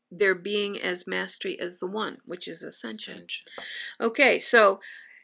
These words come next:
Speaker 1: he enacted the five initiations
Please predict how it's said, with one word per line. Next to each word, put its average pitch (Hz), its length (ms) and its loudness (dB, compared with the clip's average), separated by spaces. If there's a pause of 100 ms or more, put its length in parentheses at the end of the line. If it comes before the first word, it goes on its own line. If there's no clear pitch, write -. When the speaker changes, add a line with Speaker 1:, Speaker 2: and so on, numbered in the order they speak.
(160)
Speaker 1:
he 320 240 4
enacted 277 460 8
the 226 80 2
five 226 300 8
initiations 220 1040 -2